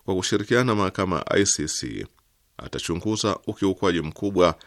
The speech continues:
wa haki za binadamu uliofanywa katika ardhi ya Palestina inayokaliwa kwa mabavu na kwa mujibu wa utaratibu wa mahakama ya I C C.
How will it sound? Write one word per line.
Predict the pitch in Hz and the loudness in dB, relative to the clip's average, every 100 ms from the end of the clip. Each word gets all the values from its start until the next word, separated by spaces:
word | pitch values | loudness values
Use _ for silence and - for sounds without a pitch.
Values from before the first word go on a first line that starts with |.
| _ - | _ 0
wa | 95 | 0
haki | 92 90 85 | 2 -4 -4
za | 80 67 | -6 -4
binadamu | 65 62 78 107 123 110 | -4 -6 -2 0 0 -2
uliofanywa | 117 101 95 90 71 53 | 2 2 2 -4 -4 -6
katika | 65 - 60 | -8 -8 -6
ardhi | 67 71 69 | -4 -4 -4
ya | 65 | -6
Palestina | - - - - 92 90 - - _ _ | -8 -10 -10 -6 -2 -2 -4 -14 _ _
inayokaliwa | 80 80 80 80 76 | -4 -2 -2 -2 -2
kwa | 76 78 | -2 -4
mabavu | 76 80 73 62 65 50 57 - _ _ _ - | -2 -2 -2 -4 -8 -6 -8 -12 _ _ _ -10
na | 71 67 57 50 - _ | -6 -4 -4 -8 -12 _
kwa | - 82 | -4 -4
mujibu | 78 71 65 - 76 95 _ _ | -2 -4 -4 -2 -4 -4 _ _
wa | - 76 69 - _ | -6 -2 -2 -4 _
utaratibu | 90 87 78 78 - 69 53 55 55 _ _ - | -4 -4 -4 -6 -6 -6 -6 -10 -10 _ _ -8
wa | 57 65 57 - _ _ - | -4 -2 -4 -6 _ _ -6
mahakama | 80 80 67 - 64 60 | -6 -6 -10 -10 -10 -10
ya | 62 - - | -12 -12 -8
I | 69 | -8
C | - - 53 | -6 -8 -10
C. | - - 50 | -12 -10 -8